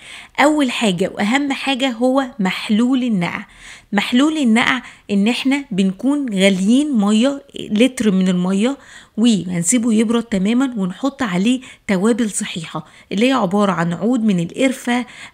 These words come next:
آه، حبهان، قرنفل، أي توابل صحيحة موجودة عندكم.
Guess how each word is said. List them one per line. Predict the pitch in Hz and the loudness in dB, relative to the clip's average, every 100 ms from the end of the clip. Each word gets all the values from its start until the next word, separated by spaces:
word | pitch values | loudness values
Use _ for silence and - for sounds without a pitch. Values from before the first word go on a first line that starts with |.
| - | -2
آه، | 185 190 | 0 0
حبهان، | 180 - 175 160 185 214 262 269 262 | -2 -4 -4 0 0 2 2 0 -2
قرنفل، | - 180 214 262 254 262 247 - - _ - | -2 0 2 2 0 -2 -4 -10 -20 _ 0
أي | 285 285 269 240 | 2 2 2 0
توابل | - 202 208 262 233 214 | 2 0 2 0 0 -2
صحيحة | - 214 254 247 254 | -4 -2 -4 -2 0
موجودة | 220 190 180 226 | 0 0 0 -2
عندكم. | 180 185 170 - 160 | 0 -2 -2 -4 -10